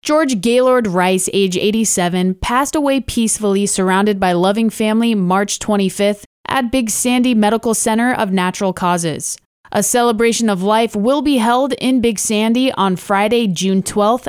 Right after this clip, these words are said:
at eleven A M at Saint Margaret Mary Catholic Church. A graveside service will be held for Rex and Christine Dramstad at two P M on Friday, June nineteenth, in Highland Cemetery.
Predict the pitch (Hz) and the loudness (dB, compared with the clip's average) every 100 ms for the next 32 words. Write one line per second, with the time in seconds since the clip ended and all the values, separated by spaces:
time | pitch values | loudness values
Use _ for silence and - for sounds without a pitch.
0 | - 185 165 180 208 269 262 190 165 180 | -4 -2 0 0 0 0 0 0 0 -2
1 | - _ - 208 214 247 214 214 214 233 | -6 _ -6 -4 0 0 2 2 2 0
2 | 214 214 226 220 - 180 180 202 - - | 0 0 0 -2 -2 -4 -2 -4 -2 -2
3 | 160 - - - _ _ _ _ _ _ | -2 -4 -10 -10 _ _ _ _ _ _
4 | _ _ _ _ 220 196 214 240 269 302 | _ _ _ _ -2 0 2 2 0 -2
5 | 277 220 - 208 208 185 165 196 180 180 | -2 -2 -2 0 0 0 0 -2 0 0
6 | 185 190 196 180 185 202 - - 196 202 | 0 0 -2 0 0 0 -4 -4 -2 -2
7 | - 220 214 185 185 196 202 - 196 190 | -2 0 0 2 0 0 0 -2 0 0
8 | 247 - 175 - - 233 - 202 202 240 | 0 -4 -6 -4 -2 -2 0 0 2 0
9 | - 190 185 - 190 202 208 165 196 214 | 0 0 0 -2 0 0 0 -2 0 2
10 | 196 190 220 233 - 185 196 - 190 170 | 2 2 0 -2 -4 -2 -2 -2 -4 -2
11 | 190 196 196 - 190 185 - 156 143 - | -2 0 0 0 0 0 -2 -6 -6 -12